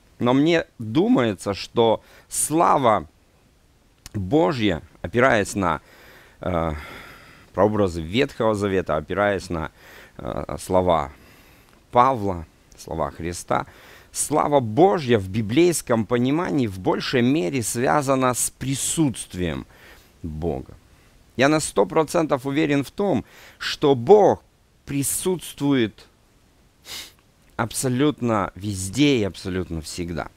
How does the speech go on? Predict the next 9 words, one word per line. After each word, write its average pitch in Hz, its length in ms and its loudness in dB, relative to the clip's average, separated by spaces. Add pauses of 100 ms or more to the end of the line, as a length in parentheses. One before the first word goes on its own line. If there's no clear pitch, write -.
(160)
Об 113 120 0
этом 104 260 4
учит 90 260 -6
Писание. 87 520 -4 (1400)
Однако 117 600 2
являет 117 680 0
себя, 87 440 -4 (2250)
показывает 127 760 2
себя, 85 380 -6